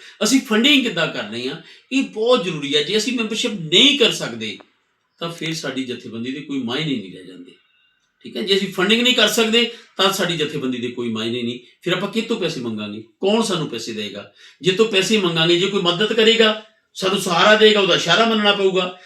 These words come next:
ਤੇ ਇਸ਼ਾਰਾ ਸਾਡੇ ਸਮਾਜ ਦੇ ਖਿਲਾਫ ਹੋਊਗਾ। ਫਿਰ ਸਾਡੇ ਤਾਂ ਦੂਜਿਆਂ 'ਚ ਫਰਕ ਹੀ ਰਹਿਣਾ। ਅਸੀਂ ਕਿਸੇ ਦੀ ਸਹਾਰੇ ਦੀ ਲੋੜ ਨਹੀਂ ਤਾਂ ਕਿਸੇ ਦੇ ਇਸ਼ਾਰੇ ਦੀ ਲੋੜ ਨਹੀਂ। ਸਾਡਾ ਖੁਦ, ਅਸੀਂ ਆਪਣਾ ਸਹਾਰਾ ਆਪ ਬਣਨਾ ਹੈ। ਕੀ ਸਾਡਾ ਛੱਬੀ ਨਵੰਬਰ ਦਾ ਜਿਹੜਾ ਕੇਡਰ ਕੈਂਪ ਆ,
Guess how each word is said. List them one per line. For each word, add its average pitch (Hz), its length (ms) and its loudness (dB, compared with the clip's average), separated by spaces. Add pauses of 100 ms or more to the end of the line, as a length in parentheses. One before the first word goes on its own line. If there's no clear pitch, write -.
(120)
ਤੇ 214 80 2
ਇਸ਼ਾਰਾ 220 420 4
ਸਾਡੇ 202 220 2
ਸਮਾਜ 151 300 -2
ਦੇ 147 80 -2
ਖਿਲਾਫ 160 300 2
ਹੋਊਗਾ। 190 320 2 (760)
ਫਿਰ 151 260 0
ਸਾਡੇ 165 320 -2
ਤਾਂ 170 180 -4
ਦੂਜਿਆਂ 143 240 -6
'ਚ 147 40 -6
ਫਰਕ 143 280 -8
ਹੀ 170 60 -4
ਰਹਿਣਾ। 156 260 -4 (240)
ਅਸੀਂ 156 260 -8
ਕਿਸੇ 190 320 -2
ਦੀ 226 160 0
ਸਹਾਰੇ 175 360 0
ਦੀ 185 80 -4
ਲੋੜ 165 240 0
ਨਹੀਂ 170 240 -4 (380)
ਤਾਂ 151 80 -4
ਕਿਸੇ 196 360 2
ਦੇ 226 100 4
ਇਸ਼ਾਰੇ 156 400 0
ਦੀ 131 140 0
ਲੋੜ 123 220 -2
ਨਹੀਂ। 135 220 0 (200)
ਸਾਡਾ 156 440 -2
ਖੁਦ, 214 260 4
ਅਸੀਂ 170 220 0
ਆਪਣਾ 139 320 -2
ਸਹਾਰਾ 117 460 -8
ਆਪ 101 200 -6
ਬਣਨਾ 98 280 -6
ਹੈ। - 180 -6 (960)
ਕੀ 233 140 0
ਸਾਡਾ 185 420 -2
ਛੱਬੀ 160 560 0
ਨਵੰਬਰ 147 380 0
ਦਾ 143 80 -2
ਜਿਹੜਾ 143 140 0
ਕੇਡਰ 127 340 -4
ਕੈਂਪ 139 280 -2
ਆ, 190 200 0